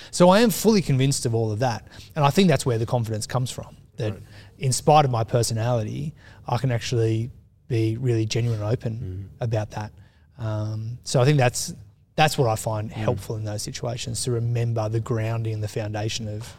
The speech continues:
Speaker 1: who Jesus is and what he's done for us.
Speaker 2: And th-, and therefore that transforms you, and then you have the conviction to go,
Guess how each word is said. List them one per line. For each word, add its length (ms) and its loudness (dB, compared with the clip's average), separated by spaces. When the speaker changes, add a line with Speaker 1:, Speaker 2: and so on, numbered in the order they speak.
Speaker 1:
who 180 6
Jesus 320 -2
is 100 -2
and 100 -4
what 120 -4
he's 100 -6
done 140 -4
for 160 -8
us. 180 -10
Speaker 2:
And 300 -2
th-, 160 0
and 280 -2
therefore 420 2
that 200 0
transforms 680 0
you, 340 -2
and 160 0
then 140 -2
you 120 -4
have 100 -4
the 80 -2
conviction 560 -4
to 160 -4
go, 260 -6